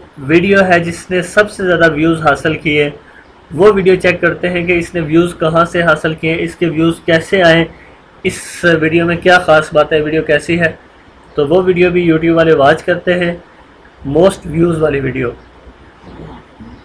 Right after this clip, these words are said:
तो जो मोस्ट व्यूज़ वाली वीडियो है वो भी आपकी अच्छी होनी चाहिए। फिर उसके बाद वैलिड वॉच आवर्स, आपने देखा होगा कि YouTube की जो पॉलिसी है वहाँ पे लिखा होता है फ़ोर थाउजेंड वैलिड वॉच आवर्स। कहीं ऐसा तो नहीं कि आपने किसी गलत तरीके से वॉच आवर्स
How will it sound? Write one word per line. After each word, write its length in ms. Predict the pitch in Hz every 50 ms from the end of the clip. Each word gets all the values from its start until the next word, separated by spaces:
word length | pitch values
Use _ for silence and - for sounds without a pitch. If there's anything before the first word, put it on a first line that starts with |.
| - _ _ _
तो 80 | - 151
जो 120 | 143 156
मोस्ट 340 | 151 147 165 196 202 - -
व्यूज़ 180 | 190 196 196 185
वाली 180 | 196 185 180
वीडियो 240 | 170 175 170 185 190
है 120 | 190 180 170
वो 100 | 170 175
भी 120 | 170 180
आपकी 440 | 170 160 147 151 - 202 220 208 - - - - - - _ -
अच्छी 260 | 156 156 - - 165
होनी 260 | 151 151 143 131 127
चाहिए। 400 | 127 - 135 127 127 127 120 - - - - - - - - - - - - -
फिर 120 | - 214 226
उसके 220 | 240 233 - 233
बाद 340 | 214 214 208 185 165 151 143 139
वैलिड 480 | 147 151 160 175 196 226 233 190 160 151
वॉच 360 | 143 147 156 160 170 165 - - -
आवर्स, 360 | 151 139 135 139 139 135 135
आपने 240 | - 143 147 151 156
देखा 280 | 151 147 143 143 170 156
होगा 200 | 165 165 180 180
कि 240 | 175 185 175 160
YouTube 240 | 156 151 160 160 151
की 80 | - 160
जो 100 | 156 151
पॉलिसी 440 | 156 - 151 151 151 156 - - 180
है 60 | 170
वहाँ 220 | 165 151 147 143
पे 120 | 143 151 147
लिखा 240 | 143 135 135 - 156
होता 160 | 151 151 175
है 60 | 180
फ़ोर 500 | 175 - - - 156 165 185 180 - - - -
थाउजेंड 320 | 151 147 151 165 160 151
वैलिड 380 | 143 139 139 143 156 160 165 - - - - _ - -
वॉच 340 | 147 135 131 131 127 120 -
आवर्स। 340 | - 127 120 123 120 113 110 - - - _ - _ - - - _ - -
कहीं 180 | - 151 160 160
ऐसा 300 | 156 156 156 - 190 190
तो 120 | 190 196
नहीं 140 | 190 208 208
कि 80 | 202 196
आपने 260 | 185 185 180 180 180
किसी 240 | 170 190 - 185 165
गलत 220 | 165 165 185 180
तरीके 240 | - 175 170 175 180
से 120 | 175 - 175
वॉच 240 | 160 160 160 156
आवर्स 220 | 156 156 160 160